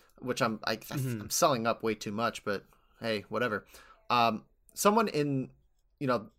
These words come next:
Speaker 1: th-, that's trying to come up now specifically, not, like, in this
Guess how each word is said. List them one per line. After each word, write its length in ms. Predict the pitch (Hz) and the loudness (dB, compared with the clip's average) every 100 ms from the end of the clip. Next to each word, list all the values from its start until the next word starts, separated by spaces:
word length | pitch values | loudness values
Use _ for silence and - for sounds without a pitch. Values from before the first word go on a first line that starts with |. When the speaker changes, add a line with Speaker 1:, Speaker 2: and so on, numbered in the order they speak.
| - | -4
Speaker 1:
th-, 160 | 131 - | -2 0
that's 200 | 123 120 | -2 -2
trying 200 | - 127 | 2 2
to 60 | 120 | 2
come 180 | 131 | 0
up 160 | 117 - | -2 -2
now 480 | 110 113 113 107 87 | -4 0 6 6 4
specifically, 640 | - 117 - 117 101 110 | 0 -6 -6 -6 -8 -4
not, 200 | 113 127 | 0 2
like, 380 | 147 123 - - _ _ _ _ _ - | 2 0 -2 -14 _ _ _ _ _ -2
in 220 | 131 120 | -2 2
this 300 | 117 104 - | 0 0 -2